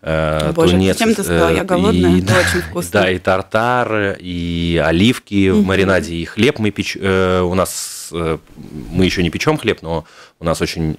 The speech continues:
Speaker 1: э, хорошие партнёрские отношения с, э, с одной женщиной, которая просто печёт, э, с-, непревзойдённый вкус вообще хлеба. Это,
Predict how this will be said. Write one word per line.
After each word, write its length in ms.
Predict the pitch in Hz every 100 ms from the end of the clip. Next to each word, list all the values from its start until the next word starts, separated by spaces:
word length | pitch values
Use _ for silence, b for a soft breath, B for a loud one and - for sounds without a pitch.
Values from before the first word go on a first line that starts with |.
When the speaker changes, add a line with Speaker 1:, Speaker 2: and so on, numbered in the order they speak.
| -
Speaker 1:
э, 280 | 78 73 73
хорошие 600 | 80 80 - 80 73 73 -
партнёрские 460 | - - 85 78 76
отношения 540 | 76 78 73 73 71 - B B B B B B B
с, 240 | - - -
э, 880 | 78 71 69 69 69 71 73 - - - - - - - -
с 140 | -
одной 220 | 76 76
женщиной, 420 | 76 90 - 92 80
которая 460 | - - 71 67
просто 520 | - - - 69 69 67 _ _
печёт, 460 | 80 - 85 - -
э, 840 | 69 69 71 - - - - 135 135
с-, 640 | - - - - - - - - - - - - - - -
непревзойдённый 1500 | 53 80 92 - 87 85 87 87 87 98 90 80 78 76 73
вкус 460 | 69 - 82 80 -
вообще 260 | 71 69 73
хлеба. 520 | - 82 85 80 73
Это, 340 | 69 - 73